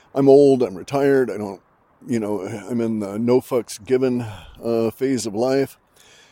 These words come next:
And so I got interested in where my process went wonky and why. Okay, I put a lot of time in it over these years. It was productive, it was, um, extremely accurate in things like Bitcoin,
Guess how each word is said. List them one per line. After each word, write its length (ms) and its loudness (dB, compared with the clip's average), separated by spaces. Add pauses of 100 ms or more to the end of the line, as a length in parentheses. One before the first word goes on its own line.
(200)
And 300 2
so 260 2
I 120 2
got 320 -4
interested 500 -8
in 220 -6 (100)
where 300 -2
my 320 -4
process 760 -8
went 440 -10 (680)
wonky 540 0
and 160 -10
why. 540 -6 (260)
Okay, 300 -10
I 20 -8
put 160 -4
a 60 0
lot 160 0
of 80 -14
time 280 -4
in 120 -4
it 80 -8
over 180 -8
these 300 -16
years. 400 -14 (360)
It 60 2
was 140 6 (160)
productive, 760 6
it 60 -4
was, 260 -4
um, 560 -8
extremely 460 -2
accurate 500 2
in 180 -4
things 380 -6
like 220 -8 (120)
Bitcoin, 880 -2